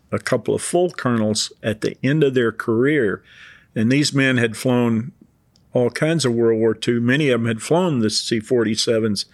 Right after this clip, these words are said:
uh, in the European theater. And as I mentioned this evening, the lessons I learned from them, the leadership lessons, uh, that they taught me have served me well in my professional aviation career.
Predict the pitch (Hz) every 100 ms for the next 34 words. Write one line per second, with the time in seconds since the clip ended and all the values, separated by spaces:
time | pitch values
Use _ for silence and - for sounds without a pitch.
0 | - - - _ 151 117 - 127 117 117
1 | 113 - 117 101 - 165 156 107 82 -
2 | _ - - - _ - 113 113 110 120
3 | 110 131 131 120 113 113 107 151 151 139
4 | 117 107 113 180 - - 120 113 127 135
5 | - 120 110 113 113 123 131 131 123 110
6 | 110 110 107 104 113 139 135 - 110 -
7 | 110 - 113 107 - - - - - -
8 | 147 110 107 - - - 131 120 110 107
9 | - 135 127 - 135 127 120 113 107 101
10 | - - 110 - - 120 113 113 107 113
11 | 117 110 107 104 98 110 - 113 - 110
12 | 104 101 95 92 - 101 - 104 101 98